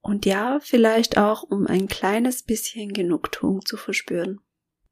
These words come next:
Die Autorin Monica Kim ist, genau wie ihre Romanfigur Ji-won, eine koreanische Amerikanerin in zweiter Generation. Alles über Fischaugen hat auch sie von ihrer koreanischen Mutter gelernt. Kim lebt in L A und hat einen Studienabschluss in Kommunikation.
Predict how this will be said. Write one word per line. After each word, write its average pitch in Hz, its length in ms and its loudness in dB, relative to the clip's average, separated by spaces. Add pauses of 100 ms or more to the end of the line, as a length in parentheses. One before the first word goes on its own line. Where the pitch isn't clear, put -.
(140)
Die 220 200 8
Autorin 220 540 6
Monica 202 380 6
Kim 202 420 2
ist, - 340 0
genau 190 440 6
wie - 80 4
ihre 214 240 2
Romanfigur 196 640 4
Ji-won, 190 600 2 (160)
eine 208 320 6
koreanische 208 720 4
Amerikanerin 185 720 0
in 175 100 0
zweiter 170 340 -2
Generation. 175 720 -2 (500)
Alles 220 400 2
über 208 280 4
Fischaugen 202 600 2
hat 202 200 -6
auch 196 100 -6
sie - 220 -4
von 240 160 0
ihrer 233 220 0
koreanischen 220 680 2
Mutter 226 240 -2
gelernt. 202 600 2
Kim 220 320 4
lebt 208 380 2
in 196 160 6
L 190 260 2
A 190 280 2
und 202 240 0
hat 196 160 -4
einen 190 260 2
Studienabschluss 202 920 2
in 190 160 2
Kommunikation. 185 920 0